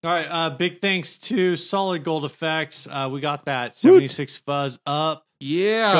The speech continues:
Speaker 1: Go check that out if you
Speaker 3: Rip,
Speaker 1: haven't already.
Speaker 3: rip Velcro for days with that thing.
Speaker 1: Check out
Speaker 2: I,
Speaker 1: other
Speaker 2: I might have
Speaker 1: stuff.
Speaker 2: to pick one of those up.
Speaker 1: Yeah, check up some other stuff
Speaker 3: Pick
Speaker 1: from,
Speaker 3: it up and
Speaker 1: from,
Speaker 3: then put it
Speaker 1: uh,
Speaker 3: down on your pedal board and then put your foot on it, and
Speaker 2: Stomp on it.
Speaker 3: you
Speaker 1: And
Speaker 3: will be
Speaker 1: then
Speaker 3: impressed with the,
Speaker 1: pick it up, pick
Speaker 3: with
Speaker 1: it
Speaker 3: the
Speaker 1: up, pick it
Speaker 3: outcome.
Speaker 1: up.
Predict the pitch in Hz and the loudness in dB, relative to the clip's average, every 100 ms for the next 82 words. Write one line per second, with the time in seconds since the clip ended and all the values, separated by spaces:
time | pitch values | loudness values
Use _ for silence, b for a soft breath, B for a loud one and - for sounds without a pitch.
0 | 135 127 135 156 147 147 147 139 123 143 | 4 2 0 0 0 0 -4 -4 0 2
1 | 160 143 135 131 139 143 143 139 165 135 | 2 0 0 0 0 -2 0 0 -2 -6
2 | - 120 135 135 147 131 131 120 107 90 | -18 -4 -2 0 -2 -4 -4 -6 -6 -8
3 | 95 _ 135 170 269 320 311 220 185 170 | -20 _ -4 -2 2 4 4 4 0 0
4 | 123 - 110 101 95 330 320 262 147 240 | -2 -2 -8 -4 -2 0 0 4 4 6
5 | 240 220 214 151 - 160 - 160 160 175 | 4 4 4 4 0 -2 -4 -4 0 0
6 | 185 180 220 226 _ - 185 - 220 277 | -2 -2 -2 -4 _ -4 -4 -2 -2 -2
7 | 190 269 220 214 240 - 185 165 170 170 | -2 0 0 0 -2 -2 -2 0 0 4
8 | 156 170 139 - 156 139 143 139 127 139 | 4 4 0 0 2 2 2 2 2 2
9 | 143 151 135 135 143 147 147 165 143 113 | 2 0 -2 -2 -2 -2 -2 -2 -4 -6
10 | 104 - 113 - 110 104 98 92 - 95 | -6 -8 -12 -10 -8 -6 -6 -10 -14 -12
11 | 95 - - 87 - - - 107 143 127 | -12 -12 -16 -16 -16 -16 -10 -4 -2 0
12 | 160 120 120 - 151 131 - 107 107 98 | 0 0 -2 -2 -2 -2 -6 -12 -8 -4
13 | 95 - 143 143 147 139 143 139 143 139 | -4 -4 -6 -6 -6 -6 -4 -4 -4 -4
14 | 151 160 | -6 -8